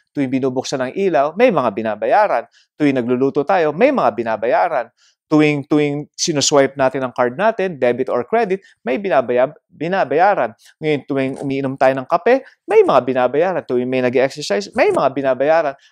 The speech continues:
Ang tanong, bakit hindi tayo magkaroon ng portion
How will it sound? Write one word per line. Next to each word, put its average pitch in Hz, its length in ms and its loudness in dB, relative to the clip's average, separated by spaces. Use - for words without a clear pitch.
Ang 240 160 -6
tanong, 165 320 2
bakit 226 400 2
hindi 214 160 0
tayo 202 240 2
magkaroon 151 480 0
ng 156 240 -6
portion 143 560 0